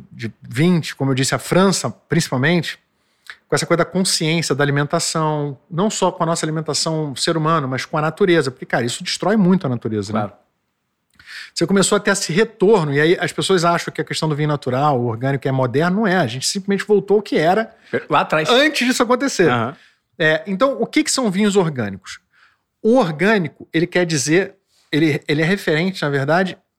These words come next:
Speaker 1: ao plantio, tá? À vinha. Isso quer dizer o seguinte, você não usar nenhum tipo de composto químico, nenhum tipo de produto químico no vinhedo.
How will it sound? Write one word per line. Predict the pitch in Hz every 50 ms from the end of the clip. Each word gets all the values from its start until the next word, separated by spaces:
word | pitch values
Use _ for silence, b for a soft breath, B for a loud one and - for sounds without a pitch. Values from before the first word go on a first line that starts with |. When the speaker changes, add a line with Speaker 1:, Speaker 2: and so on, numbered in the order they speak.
| _ _
Speaker 1:
ao | 160 170 196 220 226 220
plantio, | - 226 247 240 - - - 170 170 156 123 110 110 - _
tá? | - 135 147 156 - - _ _ _ _
À | - 139 160
vinha. | 165 143 135 160 175 160 143 110 98 - - _ _ _ _ _ _ _ _ _ _ _ _ _ _ _ - _
Isso | - -
quer | - 160
dizer | 156 175
o |
seguinte, | - - 131 - B B B B B B B _
você | 156 139 - - 202
não | 208 220 220
usar | 185 170 185 185
nenhum | 196 220 214
tipo | 214 - 180
de | - -
composto | - 196 180 - 214 202 - 185
químico, | - - - 190 196 190 185 185 160
nenhum | 156 180 190
tipo | - 196 170
de | -
produto | _ 175 170 170 165 - -
químico | - - 180 185 185 _ - - _
no | 180 156 165 196 190
vinhedo. | 160 175 214 208 175 147 139 113 101 101 98